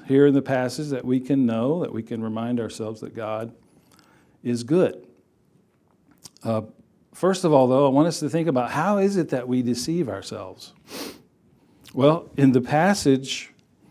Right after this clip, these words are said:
he's already talked about, he said, "Consider it all joy, my brethren, when you encounter various trials." Now, what is your first reaction when you encounter trials?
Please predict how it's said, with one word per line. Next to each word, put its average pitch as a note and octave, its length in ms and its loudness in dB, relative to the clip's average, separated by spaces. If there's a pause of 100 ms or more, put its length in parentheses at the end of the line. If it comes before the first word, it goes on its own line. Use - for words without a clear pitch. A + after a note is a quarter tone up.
(360)
he's C3 180 2
already D#3+ 360 6
talked E3+ 340 2
about, B2+ 300 0
he C3 100 0
said, B2 320 0
"Consider E3+ 460 2
it C#3+ 80 2
all D3 160 4
joy, C#3 340 2
my C3+ 160 4
brethren, B2 400 2
when B2 120 4
you A#2 120 4
encounter C3 460 -2
various A#2 400 -2
trials." B2+ 560 -6 (1900)
Now, B2 360 0 (880)
what F3 200 4
is F#3+ 220 2
your F3+ 260 6
first B2+ 680 0 (1600)
reaction C#3 720 2
when C3 160 4
you C3 200 4
encounter B2+ 460 0
trials? F#3 600 -2